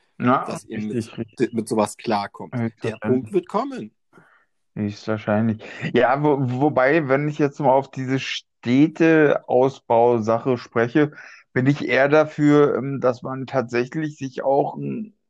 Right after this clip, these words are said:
Speaker 1: Beispiel an den asiatischen Markt China nimmt und in die Höhe baut. Also auch selbst bei Flughäfen,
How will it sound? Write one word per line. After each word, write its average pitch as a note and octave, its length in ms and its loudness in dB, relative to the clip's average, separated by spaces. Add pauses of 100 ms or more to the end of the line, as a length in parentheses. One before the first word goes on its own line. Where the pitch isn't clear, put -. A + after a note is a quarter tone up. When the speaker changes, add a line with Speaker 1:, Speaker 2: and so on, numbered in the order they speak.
Speaker 1:
Beispiel C#3 760 0
an C#3 340 -4
den C3+ 480 -2
asiatischen B2+ 1000 0
Markt C#3 400 2
China D3+ 420 -2
nimmt D3+ 400 -4 (480)
und C#3 380 -2
in C3 160 -2
die C#3+ 180 4
Höhe G3 260 6
baut. A2 560 2 (460)
Also B2 360 2
auch C#3 380 2
selbst B2 920 -2
bei B2+ 200 2
Flughäfen, A#2+ 1120 0